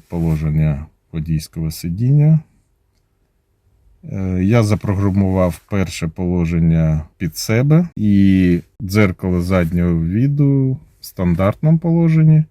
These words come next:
Друге запрограмоване під мою дружину, а от третє в мене вільне. І я буду сьогодні програмувати третє положення пам'яті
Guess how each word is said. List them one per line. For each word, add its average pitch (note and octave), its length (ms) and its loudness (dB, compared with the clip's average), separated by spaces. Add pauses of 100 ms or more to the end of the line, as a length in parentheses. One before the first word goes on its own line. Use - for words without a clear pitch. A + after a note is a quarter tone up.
(160)
Друге A#2 460 4
запрограмоване G2 1040 0 (160)
під F#2 160 -6
мою F#2 540 0
дружину, A#2+ 840 0 (160)
а G2 100 -2
от G2 140 0
третє D#3+ 420 2
в C3+ 100 2
мене A#2+ 400 2 (140)
вільне. F2+ 540 -2 (140)
І F#2 680 2
я C#3+ 200 4
буду B2 340 0
сьогодні D#3 720 2
програмувати G#2 1120 -2 (600)
третє F#2+ 380 0
положення F#2 640 -2
пам'яті E3+ 680 0